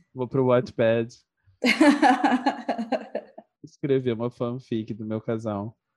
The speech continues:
Speaker 2: <laughs> E aí a gente vê a Courtney entrando em desespero, né? O Sean e o, e o Frank vão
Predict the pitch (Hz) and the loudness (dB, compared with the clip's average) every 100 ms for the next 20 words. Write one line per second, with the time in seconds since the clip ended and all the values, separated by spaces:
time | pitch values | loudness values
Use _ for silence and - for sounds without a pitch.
0 | _ _ - 240 311 254 - 254 226 - | _ _ 0 2 4 2 2 0 0 -6
1 | 208 - - _ _ 254 240 240 247 240 | -6 -14 -20 _ _ 2 4 6 4 4
2 | 262 269 269 247 240 233 233 - 226 220 | 0 0 -2 0 2 4 2 0 -2 0
3 | 214 208 208 214 220 - 240 240 240 233 | 0 0 -2 -4 -4 -4 -4 -4 -4 -4
4 | 240 240 233 247 - 214 220 330 269 220 | -4 -6 -6 -8 -4 -2 -2 -2 -2 -2
5 | 233 240 202 208 220 214 202 196 214 208 | -4 -4 -4 -4 -4 -4 -6 -8 -6 -6
6 | 202 196 196 190 180 208 214 202 190 190 | -4 -8 -8 -6 -6 -8 -8 -6 -6 -8